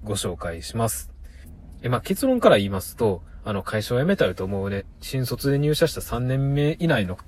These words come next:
会社員の方にね、伝えたいことっていうのは、あの、三年で会社を辞めることなんて、まあ、はっきり言って全然大したことではないっていうことなんですよね。で、まあ、確かに、新卒で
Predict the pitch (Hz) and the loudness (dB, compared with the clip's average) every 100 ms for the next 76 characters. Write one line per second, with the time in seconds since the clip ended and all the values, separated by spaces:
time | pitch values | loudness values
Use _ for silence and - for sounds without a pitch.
0 | - - 139 160 104 113 104 82 90 - | -12 -4 0 0 0 -2 -4 -6 -10 -8
1 | - 131 127 92 - 104 87 - 98 95 | 2 2 4 0 -2 -6 -6 -8 -8 -6
2 | 90 101 90 - - 107 101 95 92 - | -4 -2 -4 -8 -6 -4 -2 -4 -6 -12
3 | - - 143 165 190 190 226 226 220 214 | -10 -2 0 2 4 6 6 6 6 8
4 | 233 233 254 - - - - - - 104 | 8 8 4 2 0 -2 -16 -14 -6 -6
5 | 90 92 98 95 87 - - - - - | -4 -8 -6 -8 -8 -14 -16 -18 -20 -20
6 | - - - - - 127 - - 107 156 | -20 -20 -20 -10 -4 0 0 2 2 4
7 | 170 170 208 185 - 165 147 120 175 165 | 4 4 6 4 2 -2 0 4 8 8
8 | 87 - - - 123 143 147 - 92 101 | 6 -4 -18 -2 4 4 4 -6 -6 -6
9 | 90 85 82 82 - 95 131 - - - | -6 -6 -6 -10 -6 -4 -4 -6 -18 -18
10 | - - - - - - 135 131 - 202 | -18 -20 -20 -20 -16 -4 0 2 2 0
11 | - 120 113 92 - - - - 135 147 | 2 2 4 2 -4 -18 -10 0 2 2
12 | 139 160 170 170 | 2 6 6 6